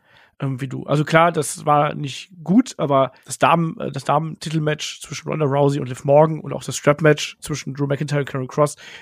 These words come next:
die fallen so für mich beide in die gleiche Schublade. Das war so unterdurchschnittlich, aber es war nicht katastrophal. Das waren keine Stinker.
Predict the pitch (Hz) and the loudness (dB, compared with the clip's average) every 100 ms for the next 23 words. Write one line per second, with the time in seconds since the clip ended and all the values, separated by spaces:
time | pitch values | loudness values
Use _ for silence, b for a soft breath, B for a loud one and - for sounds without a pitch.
0 | B - - 175 143 165 147 151 165 156 | B -10 4 4 6 2 4 4 4 2
1 | 147 147 139 160 147 123 123 127 160 165 | 4 4 2 -6 0 0 0 4 4 8
2 | 160 135 b b b b b _ _ _ | 8 6 b b b b b _ _ _
3 | - 190 208 196 190 202 196 202 185 165 | 2 4 6 4 4 2 -2 -6 -6 0
4 | 160 147 151 170 160 147 - 135 165 147 | 2 4 2 2 -6 -8 -10 -6 -2 -2
5 | 135 156 156 156 143 - 175 175 | 2 2 2 0 -2 0 0 2